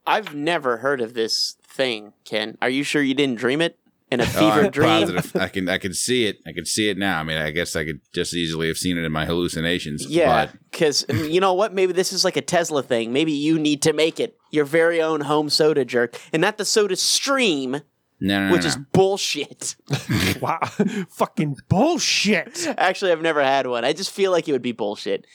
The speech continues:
Speaker 1: I feel like it's like making your own LaCroix, you know? It's gonna be this weak-ass <laughs> fucking Coke.
Speaker 3: Pardon me, le quoi?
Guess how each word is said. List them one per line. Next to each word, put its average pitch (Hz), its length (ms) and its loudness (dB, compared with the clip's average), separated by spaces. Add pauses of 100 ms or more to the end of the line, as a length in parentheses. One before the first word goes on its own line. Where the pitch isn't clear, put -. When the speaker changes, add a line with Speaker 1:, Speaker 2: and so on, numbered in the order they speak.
(240)
Speaker 1:
I 175 100 2
feel 226 180 0
like 214 200 -2
it's 208 120 -2
like 190 140 -2
making 185 260 -2
your 180 120 0
own 170 140 -2
LaCroix, 139 540 0 (220)
you 156 140 -2
know? 147 240 -2 (140)
It's - 160 -12
gonna 185 160 0
be 180 100 -2
this 156 220 0
weak-ass 151 600 -2
<laughs> - 120 -6
fucking 143 500 -2
Coke. 143 380 0 (120)
Speaker 3:
Pardon 277 300 0
me, 233 300 0
le 190 220 2
quoi? 285 280 0